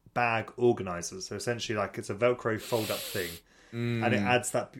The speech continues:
Speaker 1: it adds a nice bit of structure to the bottom of the bag. It also helps with, obviously, organisational things. But if it does happen to be pushed over or tipped over, it kind of adds that rigidity that keeps the
Speaker 2: Okay, that's
Speaker 1: discs
Speaker 2: smart.
Speaker 1: in. So there's a, you know, there's, I, I've done a little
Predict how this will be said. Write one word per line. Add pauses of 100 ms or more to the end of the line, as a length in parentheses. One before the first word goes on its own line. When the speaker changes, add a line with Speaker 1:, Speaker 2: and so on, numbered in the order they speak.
Speaker 1:
it
adds
a
nice
bit
of
structure
to
the
bottom
of
the
bag.
It
also
helps
with,
obviously,
organisational (920)
things. (200)
But (160)
if
it
does
happen
to
be
pushed
over
or
tipped
over, (520)
it
kind
of (140)
adds
that
rigidity
that
keeps
the
Speaker 2:
Okay,
that's
Speaker 1:
discs
Speaker 2:
smart.
Speaker 1:
in. (600)
So
there's
a,
you
know,
there's,
I,
I've
done
a
little